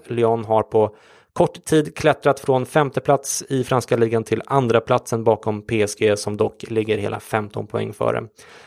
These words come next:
Andra platsen innebär dock direkt kvalificering till C L nästa säsong, så stämningen lär vara god hos Nabil Fekir med vänner just nu. Eh, City då leder ju fortsatt Premier League och har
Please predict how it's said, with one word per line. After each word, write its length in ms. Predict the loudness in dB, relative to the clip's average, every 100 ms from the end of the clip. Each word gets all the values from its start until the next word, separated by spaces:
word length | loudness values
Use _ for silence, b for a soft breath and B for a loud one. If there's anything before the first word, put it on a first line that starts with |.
| B
Andra 240 | -2 0
platsen 320 | 0 0 -2 -2
innebär 340 | -2 4 4
dock 260 | 4 0 -4 -14 -2
direkt 300 | -2 -2 -4
kvalificering 520 | -2 -2 0 0 0
till 220 | -2 -4
C 260 | -4 0 0
L 120 | 0
nästa 320 | -4 -6 -10
säsong, 440 | -10 -4 -2 -2
så 380 | -4 0 0 0 b b b b -12
stämningen 480 | 0 0 2 0 0
lär 280 | 2 4 4
vara 520 | 2 4 4 6 2
god 340 | 0 0 0 0
hos 340 | -2 -4 -4
Nabil 320 | -2 0 0
Fekir 400 | 0 0 4 4
med 260 | 2 0 0
vänner 340 | 0 0 2
just 320 | 2 0 0
nu. 300 | 0 0 0 -4
Eh, 260 | -2 0
City 400 | -2 -2 -2 0
då 260 | 0 4 2
leder 320 | 2 2 2
ju 100 | 0
fortsatt 420 | 0 -2 -2 -2
Premier 280 | -2 0 2
League 260 | 4 2 0
och 240 | -4 -4
har 280 | -2 -2 -2